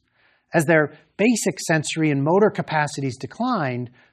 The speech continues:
they discovered new strategies to overcome those limitations. This process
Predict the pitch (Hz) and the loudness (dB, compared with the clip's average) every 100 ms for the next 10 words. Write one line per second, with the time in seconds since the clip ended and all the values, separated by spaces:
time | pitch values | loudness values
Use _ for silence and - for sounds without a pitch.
0 | _ 160 175 185 - 214 220 214 185 202 | _ -2 0 -2 -2 -2 0 0 2 0
1 | - 185 185 156 113 104 - - - 160 | 0 0 0 0 -4 -12 -10 -12 -2 0
2 | 151 160 - 156 131 117 110 113 110 107 | 0 -4 -4 -4 -2 -4 -6 -6 -8 -10
3 | 95 90 - _ - _ _ _ _ _ | -14 -14 -16 _ -20 _ _ _ _ _
4 | _ _ _ _ _ _ - 202 - 233 | _ _ _ _ _ _ -4 -4 -2 -2
5 | 262 233 | 2 2